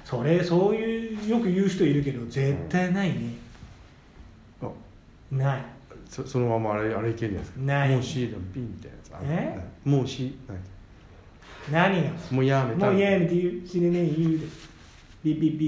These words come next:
Speaker 1: ーで。どうでもいいんだよ、そんな嘆きは。<laughs> 嘆きはいいんですけど、本当そんなモテたんですか？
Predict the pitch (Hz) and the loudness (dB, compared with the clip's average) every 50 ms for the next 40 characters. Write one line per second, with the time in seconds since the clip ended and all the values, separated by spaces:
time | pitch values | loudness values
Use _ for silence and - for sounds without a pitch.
0 | 147 147 143 - - - - - - - - - - - - - - - - - | 0 0 -2 -4 -6 -12 -14 -18 -20 -20 -20 -20 -20 -20 -20 -20 -20 -20 -20 -20
1 | - - - - - - - 131 117 107 110 113 120 117 139 170 196 202 185 175 | -20 -20 -20 -20 -20 -18 -16 -14 -14 -14 -14 -14 -12 -10 -10 -10 -8 -6 -2 0
2 | 151 160 156 151 143 143 156 147 131 107 - - - 107 - - - 127 117 113 | 0 2 0 0 -2 -4 -4 -6 -6 -8 -12 -14 -16 -18 -18 -18 -14 -12 -12 -12
3 | 113 110 110 110 110 107 110 117 120 120 117 120 113 - - 123 110 113 - - | -12 -12 -12 -12 -14 -14 -10 -10 -8 -6 -6 -8 -8 -8 -10 -10 -10 -12 -14 -16
4 | - - - - - - - 175 151 - 123 123 131 139 147 160 170 160 170 143 | -20 -20 -16 -12 -12 -10 -8 -8 -8 -8 -6 -4 -4 -2 0 0 0 0 0 0
5 | 120 120 131 143 143 127 113 107 - - 110 104 113 120 135 165 214 247 294 277 | 0 -2 -4 -4 -4 -6 -6 -10 -12 -12 -12 -10 -8 -4 -2 -2 -2 -2 0 0
6 | 311 320 320 311 302 330 359 370 294 214 156 139 127 - - 95 95 120 135 165 | 2 2 2 4 2 2 2 4 4 4 4 2 0 -2 -4 -4 -2 0 4 6
7 | 202 277 330 - - | 6 6 4 2 -4